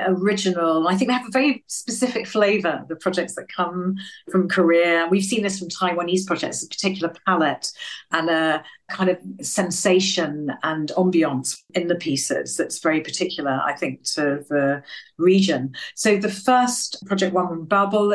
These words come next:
is a very beautifully analogy of what home is. And you're actually in a bizarre kind of underwater environment in an apartment that you move through.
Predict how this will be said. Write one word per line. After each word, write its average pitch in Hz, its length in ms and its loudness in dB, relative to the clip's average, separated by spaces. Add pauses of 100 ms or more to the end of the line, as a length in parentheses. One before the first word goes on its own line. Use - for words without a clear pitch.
(140)
is 180 400 0 (320)
a 190 100 0
very 208 880 2
beautifully 196 400 2
analogy 185 580 4
of 160 160 -4
what 170 140 0 (100)
home 175 240 0
is. 135 380 -2 (320)
And 190 140 4
you're 196 160 4
actually 208 300 0
in 180 100 2
a 170 140 0 (220)
bizarre 180 880 2
kind 170 180 -8
of 160 160 -8
underwater 170 760 -2
environment 147 800 -2 (140)
in 151 440 -2 (140)
an 151 120 -2
apartment 175 1160 0
that 170 160 -2
you 175 120 -2
move 190 300 4
through. 240 280 4